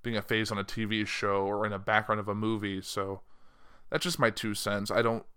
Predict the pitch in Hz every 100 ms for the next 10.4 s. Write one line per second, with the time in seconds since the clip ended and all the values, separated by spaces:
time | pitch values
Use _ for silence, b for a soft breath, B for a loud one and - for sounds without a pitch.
0 | - - 135 123 113 104 120 117 113 110
1 | 101 - - - - - - 123 117 113
2 | 104 - 113 110 104 101 - 110 104 101
3 | 101 - - - 120 110 104 113 107 101
4 | 120 127 131 120 - - - - - 160
5 | 165 139 123 123 117 117 120 113 104 110
6 | 107 - 110 - 117 107 101 - - -
7 | - - - 117 113 104 107 104 110 104
8 | 104 - 107 107 107 101 - 104 101 98
9 | - 110 98 - 101 98 98 104 104 -
10 | 98 98 95 95